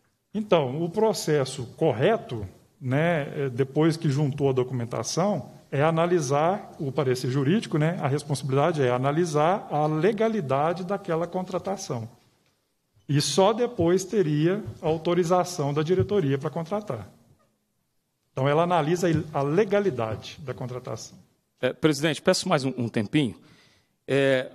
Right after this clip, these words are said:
Speaker 2: agora, me causa estranheza o seguinte, senhor Leandro. Mesmo o senhor sabendo de todas essas irregu-,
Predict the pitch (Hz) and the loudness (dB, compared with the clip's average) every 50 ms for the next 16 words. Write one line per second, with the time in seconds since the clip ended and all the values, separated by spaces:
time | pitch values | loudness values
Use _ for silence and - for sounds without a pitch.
0 | - - - 285 - 180 220 247 240 208 - 175 208 220 - - 247 262 262 226 | -12 0 2 2 4 6 4 4 4 2 -2 -4 -6 -6 2 4 4 4 4 2
1 | 226 220 - 226 202 175 170 185 214 220 208 233 226 - 277 226 165 165 170 170 | -2 -2 0 0 0 2 4 4 4 2 2 0 -2 -2 -2 -2 0 0 2 2
2 | 165 - - 143 127 123 117 104 95 95 - - - _ _ _ - _ _ _ | 0 0 -2 -2 -2 0 -2 -2 -4 -6 -12 -18 -20 _ _ _ -20 _ _ _
3 | _ _ _ _ _ _ _ - - - 170 160 190 269 381 302 247 302 269 - | _ _ _ _ _ _ _ -8 -6 -4 -2 2 2 4 4 4 2 2 0 0
4 | - - 202 196 233 233 - - 180 147 127 - 160 208 208 160 156 - - _ | 2 4 6 6 6 4 4 2 2 0 2 0 0 0 0 -2 -6 -10 -12 _
5 | _ 160 185 247 277 233 208 147 120 120 147 175 220 - 214 185 156 170 175 139 | _ 4 4 4 4 2 0 0 2 4 4 4 4 2 0 0 0 0 -2 -2
6 | - 139 147 | -2 -4 -4